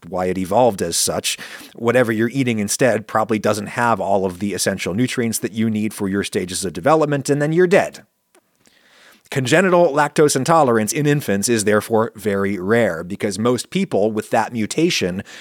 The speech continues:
would not have survived to pass it on to the next generation. Finland is an outlier here, as it is in so many ways.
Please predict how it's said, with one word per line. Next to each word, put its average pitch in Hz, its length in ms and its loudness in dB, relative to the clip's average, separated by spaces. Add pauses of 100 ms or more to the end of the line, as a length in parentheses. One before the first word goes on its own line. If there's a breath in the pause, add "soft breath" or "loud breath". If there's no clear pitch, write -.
(140 loud breath)
would 101 180 -2
not 107 300 0
have 110 180 0
survived 101 720 0
to 127 100 -2
pass 104 360 -2
it 104 120 -4
on 92 360 -2
to 98 180 -4
the 87 100 -4
next 90 440 -6
generation. 90 720 -8 (1160 soft breath)
Finland 165 840 2
is 135 180 2
an 143 120 0
outlier 107 640 4
here, 120 480 0 (500)
as 117 200 2
it 120 120 2
is 113 180 2
in 113 140 0
so 104 260 0
many 98 260 -2
ways. 104 520 0